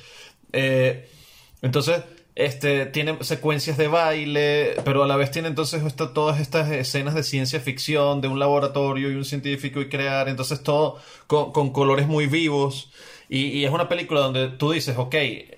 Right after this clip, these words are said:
o sea, nada de esto, no hay ninguna escena aburrida o, o ni hay ningún bajón en la película porque son puestas de, puestas en escena muy cargadas.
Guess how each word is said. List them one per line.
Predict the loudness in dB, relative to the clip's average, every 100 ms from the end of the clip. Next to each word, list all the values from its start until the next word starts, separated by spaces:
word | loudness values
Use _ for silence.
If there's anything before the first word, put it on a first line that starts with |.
| _ _
o | -6 -2
sea, | 0
nada | 0 0 0 0
de | 2 0
esto, | 0 0 -2 0
no | 2
hay | 2
ninguna | 2 0 0
escena | 0 0 2
aburrida | 2 4 2 2 0 0 0
o, | 4 4 6 4 2
o | -2
ni | 0
hay | 0
ningún | -2 -2 -2 0
bajón | 0 0 -2
en | 0
la | -2
película | 0 0 0 0
porque | -2 -2 -6 -10 -8
son | -2 0
puestas | 0 0 2
de, | 2 2 0
puestas | 0 2 0
en | 0
escena | -2 0
muy | 2 0 0
cargadas. | -2 0 0 -2 -6 -16